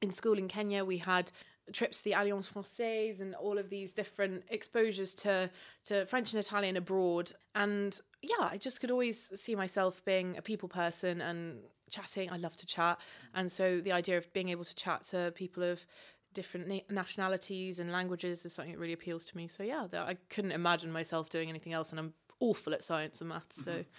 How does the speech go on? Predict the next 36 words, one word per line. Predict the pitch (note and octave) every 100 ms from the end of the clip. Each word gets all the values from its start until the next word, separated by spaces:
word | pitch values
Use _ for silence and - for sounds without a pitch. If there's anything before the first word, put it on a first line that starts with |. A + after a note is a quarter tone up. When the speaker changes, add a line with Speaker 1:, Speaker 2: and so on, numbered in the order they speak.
| - - _
Speaker 1:
yeah, | E3 D#3 - _ _
definitely | F3+ - E3+ E3+
languages. | E3 E3 E3 - - -
Speaker 2:
Kenya | F#3+ A#3 E3
sounds | C#3+ C3 B2+
like | A#2
a | A#2
fun | D3+ C3+
place | B2+ A#2+
to | -
grow | B2+ B2+
up. | G#2+ - - -
Tell | F3
us | E3
about | E3 E3
that. | C3 - - _ - _
Speaker 1:
Yeah, | G3 B3 C#4+ -
Kenya | - B3 B3
was | A3+ G3
amazing. | G3+ G#3 A3+ G3+ F3+ F3+ F3+ -
I | F#3+ F#3+ F#3 E3+
grew | G#3 G3
up | - -
there. | F#3+ F#3 F#3 F#3
My | F#3 F#3
family | - - A#3 A#3 A3 G#3+ -
on | G3
my | G3
dad's | G3 G3 F#3+
side | F#3+ F#3 F#3
moved | F#3 F#3
out | F3 F3+
there | F3 F3
in | F3 F3 -
sort | -
of | F3+